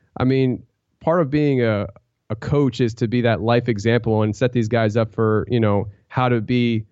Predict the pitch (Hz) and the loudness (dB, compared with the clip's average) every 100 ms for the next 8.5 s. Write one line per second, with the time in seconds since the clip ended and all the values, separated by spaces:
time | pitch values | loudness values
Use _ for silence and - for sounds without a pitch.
0 | _ - 110 120 117 104 98 110 107 110 | _ -4 0 2 2 -2 -4 -2 0 0
1 | 113 107 113 104 104 - - 113 107 104 | 0 2 2 0 -2 -10 -6 -2 -2 -2
2 | 92 113 110 - 120 107 104 117 113 98 | -2 -2 -2 0 0 0 0 2 2 0
3 | 95 - 117 131 104 - 151 - 170 165 | -4 -2 0 2 0 0 0 2 0 2
4 | 160 156 143 143 135 135 - - 202 - | 2 0 0 0 2 0 -6 -18 -12 -4
5 | 127 120 120 139 123 117 143 123 110 113 | 0 0 0 0 0 0 0 0 0 -4
6 | - 151 131 123 117 127 120 113 113 104 | -4 -4 -2 -2 -2 0 0 0 -4 -6
7 | - 110 127 135 135 110 135 131 127 117 | -8 -6 -2 -2 -2 -4 0 0 0 2
8 | 120 127 104 - - | 2 0 -4 -6 -12